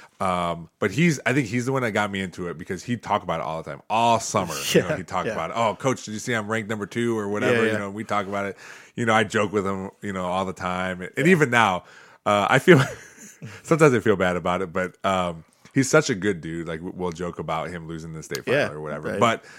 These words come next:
Speaker 1: the d-, like, I can't imagine what you guys felt because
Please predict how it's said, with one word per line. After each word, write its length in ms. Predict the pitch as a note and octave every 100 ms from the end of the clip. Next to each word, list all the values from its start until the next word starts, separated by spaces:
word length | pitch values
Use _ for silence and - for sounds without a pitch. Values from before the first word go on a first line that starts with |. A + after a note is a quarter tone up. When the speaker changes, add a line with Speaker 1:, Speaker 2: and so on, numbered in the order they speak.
| - - - _ _ _ -
Speaker 1:
the 140 | B2+
d-, 200 | F#2+ A#2 -
like, 260 | A#2+ A#2+ -
I 100 | C3
can't 240 | C#4 A#3 F3+
imagine 320 | A2+ A#2+ C3+
what 140 | A2+
you 200 | D#2 E2
guys 260 | G#2 A#2+ B2
felt 340 | C3 C3+ -
because 240 | A2+ A2